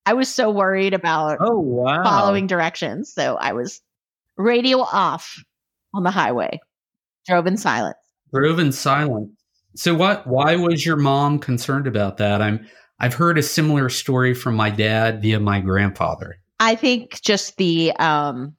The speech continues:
Speaker 1: paying attention, you know, it's like the pre-, precursor to no texting and driving was like, if you're listening to the radio and there's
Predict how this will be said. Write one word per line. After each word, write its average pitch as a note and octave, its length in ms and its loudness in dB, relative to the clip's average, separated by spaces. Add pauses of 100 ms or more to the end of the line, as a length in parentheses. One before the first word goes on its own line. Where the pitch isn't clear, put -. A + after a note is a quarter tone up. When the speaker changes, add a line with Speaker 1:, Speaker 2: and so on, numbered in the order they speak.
(140)
Speaker 1:
paying F3 220 0
attention, D#3+ 720 -2
you F#3+ 100 -2
know, F3 400 2 (300)
it's - 80 -2
like G3 160 0
the G3 80 2
pre-, F3 640 2 (320)
precursor F#3+ 560 0
to D#3+ 140 -2
no D#3 160 0
texting D#3 560 -2
and D3 100 -4
driving D3+ 520 -2 (380)
was D#3+ 220 -4
like, D#3 360 0
if E3+ 120 -2
you're E3+ 100 0
listening D4+ 320 0
to - 60 -8
the D#4 80 0
radio C4+ 560 2
and E3 160 -2
there's D3+ 260 -6